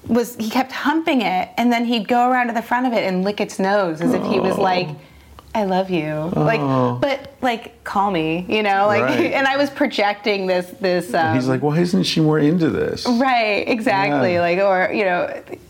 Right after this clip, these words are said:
Speaker 1: I was, I was definitely projecting this hilarious role going on when really for him, he was probably like, "We're humping." And then I'm just, like,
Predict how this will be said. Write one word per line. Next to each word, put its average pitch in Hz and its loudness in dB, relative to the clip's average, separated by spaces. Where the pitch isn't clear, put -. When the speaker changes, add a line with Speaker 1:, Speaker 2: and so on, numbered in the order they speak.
Speaker 1:
I 214 2
was, 202 -2
I 226 2
was 220 -2
definitely 226 0
projecting 202 -2
this 175 -2
hilarious 180 0
role 175 2
going 175 0
on 170 0
when 170 -2
really 220 2
for 208 0
him, 208 0
he 175 0
was 175 -2
probably 175 2
like, 170 2
"We're 285 2
humping." 320 0
And 202 2
then 226 2
I'm 233 0
just, 240 -4
like, 233 -2